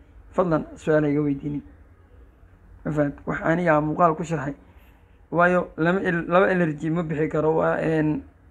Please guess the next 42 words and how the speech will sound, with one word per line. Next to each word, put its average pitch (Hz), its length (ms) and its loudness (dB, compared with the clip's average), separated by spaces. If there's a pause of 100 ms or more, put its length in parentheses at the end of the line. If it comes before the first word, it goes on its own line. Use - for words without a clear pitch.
(600)
laba 165 220 0
energy 156 340 0
ma 156 100 0
bixi 143 220 -4
karo. 143 180 -4
Waayo, 175 340 2 (400)
ee, 143 100 -2
aniga 170 320 0
baalkan 180 520 2
wa-, 151 180 -2 (120)
hore 175 180 2
waa 170 120 2
idinku 160 260 -4
sheegay, 147 460 0 (180)
een, 147 260 -2
wax 151 180 0
lacag 147 320 4
ah - 40 -4
kuma 151 200 -2
qaato. - 320 -4 (100)
Waa 160 140 0
fahanteen 151 360 -2
oo 147 100 0
maleyna. 147 300 0 (380)
YouTube 170 420 -4
aniga 156 280 2
ilaa 160 180 2
haddeertaan 165 420 0
wax 151 140 -4
lacag 151 220 2
ah 147 40 0
hal 156 120 0
senti, 180 340 -10 (640)
ah, - 240 -6
haba 156 180 4
ugu 170 140 0
ahaatee, 160 420 0 (200)
lacag, 160 200 -10
lacag 160 180 0
ah 156 220 4
kama 151 240 0
qaato. 139 320 -6